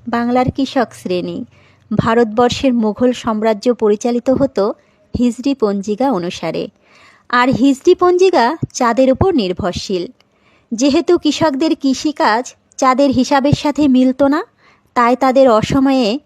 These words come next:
খাজনা দেওয়ার সমস্যায় পড়তে হতো। সেই কারণে খাজনা আদায়ে কৃষকদের যেন অসুবিধায় পড়তে না হয়,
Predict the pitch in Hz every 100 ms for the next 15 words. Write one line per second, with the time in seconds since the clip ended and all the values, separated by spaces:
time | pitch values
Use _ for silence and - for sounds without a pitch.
0 | _ - 226 214 233 226 247 269 - 214
1 | 208 - 294 302 - 185 - 185 190 -
2 | 175 - _ _ _ _ - - 254 254
3 | 294 320 302 226 294 _ - 233 214 240
4 | 240 240 247 285 330 233 - 240 208 262
5 | 262 254 262 - 214 - 262 254 277 294
6 | 294 254 247 - 277 208 220 262 285 220